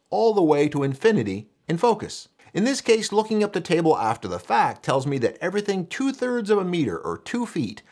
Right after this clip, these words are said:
to infinity are in focus. But here's the shortcut I used.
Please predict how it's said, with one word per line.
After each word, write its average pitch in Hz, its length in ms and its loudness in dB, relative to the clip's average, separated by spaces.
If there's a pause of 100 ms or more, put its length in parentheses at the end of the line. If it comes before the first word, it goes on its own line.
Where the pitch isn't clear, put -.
(220)
to 214 180 2
infinity 127 640 0 (160)
are 107 160 2
in 104 80 0
focus. - 540 -8 (340)
But 156 140 0
here's 240 240 -2
the 180 100 0
shortcut 165 480 2
I 98 80 0
used. 73 420 -8